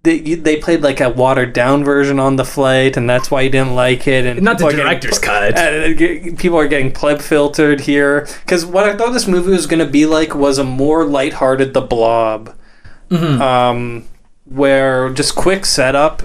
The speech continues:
Speaker 1: and then campy retro throwback sci-fi stuff.
Speaker 2: Some gags, some homage to sci-fi stuff, yeah.
Speaker 1: Yeah, but what this movie is, is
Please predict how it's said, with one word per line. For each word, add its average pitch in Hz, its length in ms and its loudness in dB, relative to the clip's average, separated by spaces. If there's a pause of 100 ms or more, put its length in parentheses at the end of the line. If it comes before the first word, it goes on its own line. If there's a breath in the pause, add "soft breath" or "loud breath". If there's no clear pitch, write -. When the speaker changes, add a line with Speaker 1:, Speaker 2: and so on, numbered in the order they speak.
(100)
Speaker 1:
and 127 320 -2
then 123 520 0 (400)
campy 120 920 -4 (320)
retro 123 480 0
throwback 113 500 0
sci-fi 110 440 -2
stuff. - 480 -8
Speaker 2:
Some 117 160 -8
gags, 95 400 -2
some 98 160 -4
homage 92 520 -6
to 98 80 -10
sci-fi 87 440 -8
stuff, 92 240 -8
yeah. 92 360 -4
Speaker 1:
Yeah, 117 400 0
but 185 340 -2 (140)
what 185 360 0
this 226 300 -2
movie 160 600 0
is, 135 680 0 (1200)
is 135 760 2